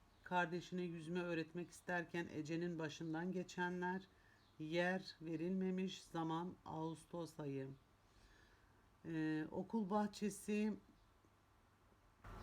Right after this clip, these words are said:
deniz kenarı, yazlık. Çocuklar hangisi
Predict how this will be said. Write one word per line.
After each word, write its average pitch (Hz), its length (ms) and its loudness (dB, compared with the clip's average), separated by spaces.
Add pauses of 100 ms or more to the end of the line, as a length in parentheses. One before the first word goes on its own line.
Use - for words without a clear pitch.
(380)
deniz 156 520 12
kenarı, 202 640 12
yazlık. 160 720 12 (560)
Çocuklar 180 580 -2 (260)
hangisi 196 840 0